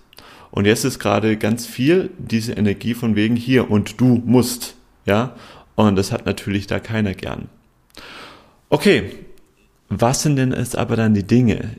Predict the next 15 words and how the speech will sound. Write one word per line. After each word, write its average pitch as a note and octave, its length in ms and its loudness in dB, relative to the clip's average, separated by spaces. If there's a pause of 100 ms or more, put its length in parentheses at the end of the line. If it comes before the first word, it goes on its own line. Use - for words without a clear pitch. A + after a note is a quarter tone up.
die - 240 -4
jetzt G2+ 180 0
wirklich G#2 300 -6
wichtig G2+ 280 -6
sind? - 560 -4 (140)
Und - 160 -10
wie - 80 -8
gesagt, A2 360 -2
das G#2+ 120 -6
ist - 160 -8
alles G#2+ 200 -2
hier A2+ 120 -2
nur G2+ 160 0
meine F2+ 280 -2
Meinung, A#2+ 480 -4